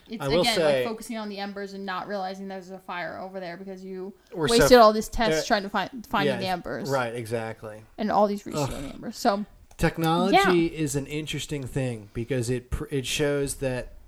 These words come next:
Speaker 2: it, for one, it shows, you know, the, our advancement and, and what we can do. Uh, but second, same time, it can kind of, it, it,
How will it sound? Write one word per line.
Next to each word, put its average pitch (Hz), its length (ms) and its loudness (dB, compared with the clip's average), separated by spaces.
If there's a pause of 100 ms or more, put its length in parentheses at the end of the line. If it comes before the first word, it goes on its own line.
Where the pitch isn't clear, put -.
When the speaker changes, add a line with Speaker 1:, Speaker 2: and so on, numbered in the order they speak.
(300)
Speaker 2:
it, 156 420 -4 (420)
for 165 180 2
one, 156 340 2
it 147 80 -6
shows, 135 380 0
you 131 100 -4
know, 113 200 -4
the, 107 200 -6
our 117 160 -2
advancement 117 680 -4
and, 107 220 -10 (240)
and 127 140 -4
what 123 100 0
we 123 80 -2
can 113 180 -6
do. 117 440 2 (420)
Uh, 123 180 -2
but 117 180 -4
second, 151 480 -4
same 160 320 0
time, 123 480 -2
it 135 160 -2
can 120 300 -4
kind 135 260 0
of, 117 160 -4
it, 147 300 -2
it, 147 260 -4